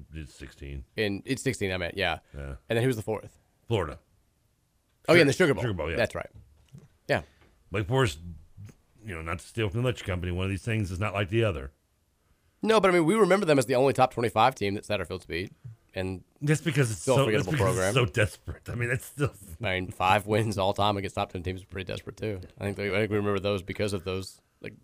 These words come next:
Speaker 2: I know they're big names, but I still think we would remember if there was, like, a Tulsa tossed in.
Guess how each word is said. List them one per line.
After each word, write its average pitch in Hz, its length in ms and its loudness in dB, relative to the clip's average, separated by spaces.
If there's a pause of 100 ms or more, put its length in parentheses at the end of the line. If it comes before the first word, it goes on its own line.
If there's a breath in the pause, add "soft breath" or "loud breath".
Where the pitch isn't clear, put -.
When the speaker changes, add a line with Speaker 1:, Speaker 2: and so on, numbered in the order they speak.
(140)
Speaker 2:
I 104 60 -4
know 104 100 0
they're 101 120 0
big 92 200 -4
names, 104 320 0
but 98 120 -6
I - 20 -4
still 101 220 -8
think 98 100 -6
we 98 160 -8 (320)
would 107 120 -6
remember 104 280 -2
if - 80 -2
there 110 100 -4
was, 98 120 -4
like, 95 120 -6
a 98 120 0
Tulsa 110 400 -2
tossed - 340 -8
in. 98 240 -6